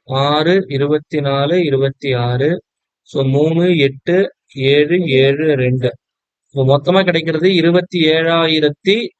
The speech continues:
எழுநூத்தி எண்பது. இதுதான் வந்து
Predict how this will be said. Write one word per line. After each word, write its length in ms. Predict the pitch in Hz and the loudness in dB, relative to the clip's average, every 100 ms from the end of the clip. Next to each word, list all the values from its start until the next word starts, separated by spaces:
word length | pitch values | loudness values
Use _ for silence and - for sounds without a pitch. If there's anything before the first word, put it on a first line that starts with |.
| - | -2
எழுநூத்தி 560 | 147 151 165 156 - 208 247 247 _ _ - | 2 4 2 -4 -2 -2 -2 -10 _ _ -2
எண்பது. 480 | 127 139 139 131 123 | 0 2 2 2 0
இதுதான் 380 | 127 135 147 170 | -2 0 2 2
வந்து 220 | 147 151 | 0 2